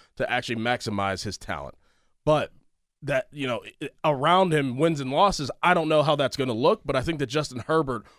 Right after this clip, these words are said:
will be a better quarterback with a coach that is actually sturdy. So would you rather be with Justin Herbert and be, you know, s-,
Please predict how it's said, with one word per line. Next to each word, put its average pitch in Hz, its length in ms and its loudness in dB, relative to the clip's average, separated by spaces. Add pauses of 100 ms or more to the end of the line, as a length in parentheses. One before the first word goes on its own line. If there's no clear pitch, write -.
(120)
will 143 140 0
be 143 160 0
a 127 40 -2
better 135 360 0
quarterback 123 640 0
with 127 240 -4
a 101 80 -8
coach - 340 -2
that 110 140 -4
is 104 160 -6
actually 104 320 -8
sturdy. 107 500 -4 (400)
So 160 140 2
would 147 240 0
you 156 80 -2
rather 143 340 0
be 123 300 -2
with 123 180 -6
Justin 139 300 -4
Herbert 175 460 0
and 127 200 -4
be, 123 440 -2 (420)
you 170 120 0
know, 113 280 0 (100)
s-, - 120 -16